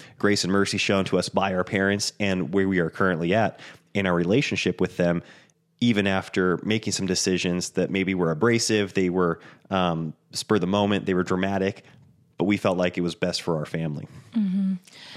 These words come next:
Speaker 2: Yeah. And this is all come, like, the whole reason we're choosing to do this podcast is we've gotten asked this question a couple times this week. And so we just thought we would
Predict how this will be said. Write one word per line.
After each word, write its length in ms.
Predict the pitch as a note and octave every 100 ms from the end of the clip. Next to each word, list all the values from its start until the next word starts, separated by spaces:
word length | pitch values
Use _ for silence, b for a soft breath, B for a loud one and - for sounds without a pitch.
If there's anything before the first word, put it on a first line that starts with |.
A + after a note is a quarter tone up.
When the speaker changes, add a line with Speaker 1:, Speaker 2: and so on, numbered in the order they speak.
| B
Speaker 2:
Yeah. 340 | B3 B3 A#3 A3+
And 180 | B3 C#4+
this 160 | F#4
is 140 | F#4 C4
all 640 | - A3+ A3+ G#3+ G#3 - - _ -
come, 380 | A3 G#3+ G3+ -
like, 300 | F3+ F3+ F3+
the 80 | G3
whole 160 | A3
reason 280 | G3 F#3 F#3
we're 80 | F#3
choosing 360 | F3+ F#3+ F3 F3
to 100 | F3
do 200 | F#3 F#3
this 120 | F3+
podcast 540 | - G3 F#3+ F#3 F3+
is 160 | - F#3+
we've 140 | A3
gotten 260 | - F#3 E3+
asked 240 | F3 F3
this 140 | - F3+
question 380 | - F3+ - G#3
a 40 |
couple 240 | F#3+ G#3+
times 300 | G#3+ G3+ G#3+ G#3+
this 180 | B3+
week. 320 | - D4 C#4+ B B B B -
And 140 | A3
so 200 | - G#3
we 100 | F#3+
just 200 | F#3+ F3+
thought 260 | - F3+ -
we 140 | F3+
would 200 | F3 F3